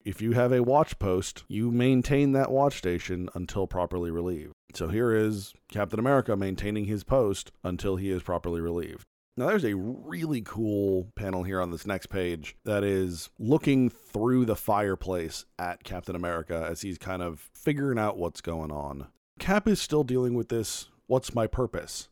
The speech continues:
Right now, his purpose is keep the Avengers together, but that's what Captain America's here to do.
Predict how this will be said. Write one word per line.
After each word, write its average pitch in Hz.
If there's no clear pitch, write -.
Right 147
now, 131
his 123
purpose 104
is 90
keep 113
the 98
Avengers 87
together, 80
but 87
that's 185
what 165
Captain 151
America's 104
here 82
to 78
do. 71